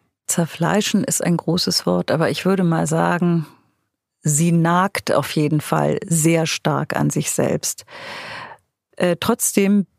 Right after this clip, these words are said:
sehe ich es wie Sie, solche Worte, Desaster und so, dass die von so jemandem kommen, das ist wirklich, äh,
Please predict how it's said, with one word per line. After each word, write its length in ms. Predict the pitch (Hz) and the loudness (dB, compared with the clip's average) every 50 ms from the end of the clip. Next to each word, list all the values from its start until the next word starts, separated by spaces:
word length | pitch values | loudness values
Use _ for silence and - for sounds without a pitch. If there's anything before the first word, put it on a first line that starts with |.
| - _ | -20 _
sehe 460 | - - - - 117 165 175 185 202 | -20 -18 -6 -4 0 2 2 2 2
ich 80 | 196 170 | 2 0
es 200 | 180 165 - - | -2 -2 0 -2
wie 60 | 180 | -2
Sie, 320 | 151 143 196 214 214 180 - - | 0 2 2 2 2 0 -2 -4
solche 400 | - 165 165 175 - - 156 143 | 0 0 0 0 0 -2 -2 0
Worte, 300 | 156 175 196 196 - 180 | 0 0 2 0 -2 -2
Desaster 800 | 151 - 170 151 - 165 170 185 196 185 - - - 180 180 - | 0 0 0 2 2 2 2 0 0 -2 -4 -4 -2 -2 -2 0
und 140 | - 170 - | 0 0 0
so, 100 | - 165 | 0 0
dass 300 | - 170 170 - - - _ - | 0 0 -2 -2 -4 -6 _ -2
die 120 | 190 196 | -2 -2
von 280 | - - - 180 170 156 | 0 0 0 0 0 2
so 240 | 135 165 180 202 | 2 0 0 0
jemandem 480 | 208 170 196 185 180 180 175 151 - 165 | 0 0 0 0 2 0 0 0 -2 -2
kommen, 320 | - - 202 202 190 180 | 0 0 2 2 2 2
das 180 | - 170 170 - | 0 0 -2 0
ist 280 | - 196 - - - - | -2 -2 -2 -2 -2 0
wirklich, 640 | 185 208 202 - 190 180 180 - - - - - - | -2 -2 0 0 0 0 0 -2 -4 -6 -6 -4 -4
äh, 140 | - 180 180 | -2 -2 -2